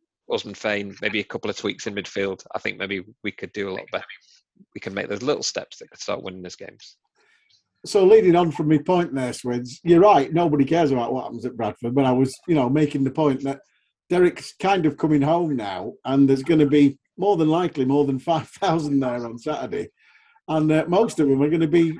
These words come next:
Speaker 2: right behind him, which is, nobody's been <laughs> right behind him from Bradford from day one. So he's, uh, he can't, he, he, he, he's,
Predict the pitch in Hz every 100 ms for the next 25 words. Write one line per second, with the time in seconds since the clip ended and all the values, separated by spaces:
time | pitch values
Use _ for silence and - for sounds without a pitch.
0 | - 170 180 151 160 208 165 123 110 156
1 | - 180 139 - _ _ - 165 233 226
2 | 180 147 175 156 117 170 226 170 202 160
3 | 147 127 156 147 170 - - 165 175 170
4 | 175 185 175 240 160 143 170 143 - _
5 | _ _ 220 226 208 180 254 247 - 143
6 | - 214 202 254 233 - 220 _ 262